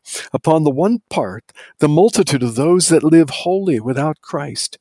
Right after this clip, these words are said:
and upon the other part, the blind rage of the pestilent papists, what will we think of the small number of them that profess Christ Jesus, but that they are as a poor sheep, already seized in the claws of the lion,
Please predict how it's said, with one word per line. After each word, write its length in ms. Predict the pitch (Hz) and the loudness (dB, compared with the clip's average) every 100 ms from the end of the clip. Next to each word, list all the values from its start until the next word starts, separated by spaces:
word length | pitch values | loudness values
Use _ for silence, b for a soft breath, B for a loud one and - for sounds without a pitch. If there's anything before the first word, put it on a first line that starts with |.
| B B B | B B B
and 100 | 135 | 0
upon 220 | 143 170 156 | 2 2 4
the 80 | |
other 180 | 165 277 | 4 2
part, 300 | - 127 113 | 0 -4 -2
the 80 | 151 | -4
blind 420 | 120 147 196 202 | 0 0 2 2
rage 460 | 139 170 226 175 127 | 4 4 2 0 -2
of 80 | 123 | -4
the 100 | 143 | -6
pestilent 600 | - 190 - 175 147 - | -2 -2 2 2 0 2
papists, 680 | 196 214 120 107 - - - B B B _ | 0 0 -2 -2 -2 -4 -6 B B B _
what 260 | 151 196 | -2 0
will 120 | 185 170 | 2 4
we 140 | 156 | 4
think 460 | - 208 196 - - | 2 0 0 -4 -6
of 140 | 143 | -4
the 80 | 127 | -2
small 420 | 127 - 180 175 | -2 -2 -4 -2
number 440 | 156 151 170 139 113 | -2 -2 -2 -4 -4
of 160 | 113 | -4
them 240 | 120 147 139 | 0 0 0
that 200 | 131 - | -2 -4
profess 520 | - - 175 - - | -10 -4 -2 -2 -4
Christ 480 | - - 156 - - | -8 -6 -4 -6 -4
Jesus, 520 | 143 147 107 98 - B B B B | -2 -2 -4 -4 -6 B B B B
but 140 | 156 | 0
that 200 | 147 143 | 0 0
they 180 | 160 175 | 2 4
are 340 | 180 170 139 - | 2 2 0 0
as 220 | 135 123 | -2 -4
a 80 | 120 _ | -8 _
poor 220 | 160 139 | -6 -4
sheep, 420 | - 147 117 - _ _ _ _ | -6 -6 -8 -12 _ _ _ _
already 420 | 143 156 156 139 | 2 2 2 0
seized 640 | 117 - - 180 180 180 | 0 0 0 0 0 2
in 80 | 165 | 2
the 180 | 156 147 - _ | 2 0 -6 _
claws 460 | - - 175 175 180 | -10 -6 -2 0 0
of 100 | 156 | 2
the 80 | 147 | 4
lion, 460 | 139 143 120 98 | 4 2 -2 -6